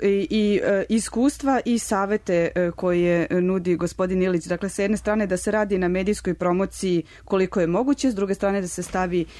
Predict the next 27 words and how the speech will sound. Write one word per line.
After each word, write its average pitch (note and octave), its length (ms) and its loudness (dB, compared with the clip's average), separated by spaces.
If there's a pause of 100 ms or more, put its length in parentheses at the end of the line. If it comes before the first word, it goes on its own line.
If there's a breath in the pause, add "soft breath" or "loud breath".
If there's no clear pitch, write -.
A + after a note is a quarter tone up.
jedan F3 340 0
fokus, - 640 -4 (360)
opet F3+ 320 0
ako D#3+ 200 -2
je E3 40 4
moguće, F3 440 0
na F#3 160 2
zdravstveni F3+ 640 -2
turizam E3 540 -2
i F3 120 -2
promociju D#3+ 640 -2 (300 loud breath)
banje E3+ 380 0
i - 20 0
lečilišta. D#3+ 640 -4
Dakle, - 400 -2 (760 loud breath)
kako, - 360 -4
kako G#3 320 -4
to, E3+ 260 0 (180)
kako A#3 260 -2
se G#3+ 120 -2
to A3+ 160 2
radi A3 220 -2
i - 20 -2
kako G3+ 240 -2
ćemo F#3 240 2
to E3+ 140 0
raditi? - 440 -8